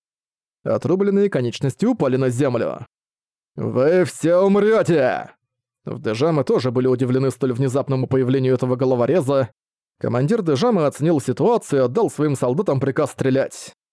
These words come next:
«Я подкрепление из Оркхейма, так что не стреляйте!» Тёмные эльфы не могли поверить своим глазам.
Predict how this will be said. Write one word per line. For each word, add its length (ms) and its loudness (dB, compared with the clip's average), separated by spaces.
«Я 400 2
подкрепление 680 0
из 80 0
Оркхейма, 720 0
так 220 0
что 140 -2
не 120 2
стреляйте!» 800 2
Тёмные 440 0
эльфы 360 0
не 60 0
могли 260 0
поверить 380 0
своим 260 0
глазам. 500 0